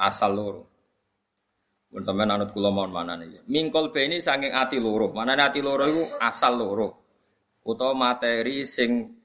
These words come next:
master loro, materi sing pokok loro. Fi jawfi ing dalem jerone insan utawa jerone rajul.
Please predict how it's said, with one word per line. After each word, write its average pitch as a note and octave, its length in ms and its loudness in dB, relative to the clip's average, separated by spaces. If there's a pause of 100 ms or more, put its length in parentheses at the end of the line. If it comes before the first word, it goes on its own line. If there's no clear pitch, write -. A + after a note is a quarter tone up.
(520)
master A#2 400 2
loro, G2 580 0
materi G#2+ 480 2
sing A#2 160 -2
pokok G2+ 320 2
loro. D#2+ 240 -8
Fi A2+ 160 -2
jawfi A2 400 0
ing A#2+ 160 2
dalem B2 240 2 (720)
jerone A#2 480 2
insan G#2 480 -2
utawa G#2+ 160 0
jerone G#2+ 320 2
rajul. G2 380 -2